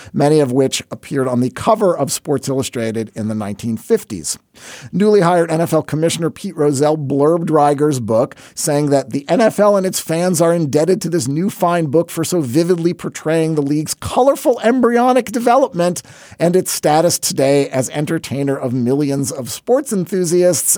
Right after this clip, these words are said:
annually. S I promoted the book more accurately with a cover shot and headline for a photo spread in the October twenty-fourth issue,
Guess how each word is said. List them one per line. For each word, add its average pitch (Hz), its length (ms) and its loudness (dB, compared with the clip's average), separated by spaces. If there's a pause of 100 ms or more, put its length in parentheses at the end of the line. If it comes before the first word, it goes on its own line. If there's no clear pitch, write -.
annually. 135 760 0 (440)
S 160 220 2
I 185 140 4
promoted 156 440 2
the 147 40 0
book 139 200 -2
more 156 260 0
accurately 185 800 2 (180)
with 175 160 0
a 175 80 2
cover 156 360 0
shot 139 440 2
and 131 160 -4
headline 180 680 2
for 151 200 -2
a 135 60 -2
photo 151 320 0
spread 135 340 -2
in 127 120 -6
the 131 100 -2
October 123 360 -6
twenty-fourth 226 560 -2
issue, 196 400 2